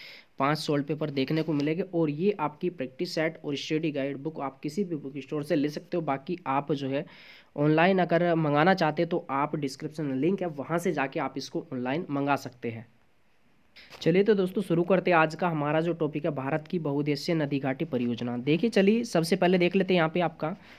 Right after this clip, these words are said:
जो बहुउद्देशीय परियोजना है, इसके बारे में आपका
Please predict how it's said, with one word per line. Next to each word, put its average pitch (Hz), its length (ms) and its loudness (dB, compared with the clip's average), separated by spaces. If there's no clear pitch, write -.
जो 165 120 4
बहुउद्देशीय 165 1000 2
परियोजना 160 600 4
है, 175 120 2
इसके 175 260 2
बारे 165 220 6
में 165 120 4
आपका 160 320 -4